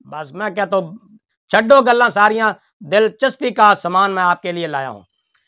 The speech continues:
तीसरे भाई ने, दो भाई तो लड़ रहे थे अपनी अम्मा जी के पाँव चूमने पर, एक कह रहा था जी नहीं जायज़, दूसरा कह रहा था जायज़ है, यानी उसके जायज़ नाजायज़ होने पर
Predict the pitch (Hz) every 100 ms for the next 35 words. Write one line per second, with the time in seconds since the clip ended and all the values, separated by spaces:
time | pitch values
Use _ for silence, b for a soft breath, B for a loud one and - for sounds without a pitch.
0 | _ _ _ _ _ - 247 247 285 262
1 | 180 185 214 220 220 - _ _ _ _
2 | _ _ _ 160 147 185 226 262 185 196
3 | 240 247 247 240 220 196 214 214 208 208
4 | 214 214 214 _ - 185 185 202 196 196
5 | - 190 214 214 175 175 165 165 165 165
6 | _ - 185 180 170 - 160 147 123 104
7 | 98 _ _ _ _ _ _ _ 180 190
8 | 190 185 190 185 170 170 175 170 175 160
9 | 170 170 160 160 156 143 139 139 143 131
10 | 123 _ _ - 175 202 196 185 190 156
11 | 175 185 175 170 156 170 156 156 139 160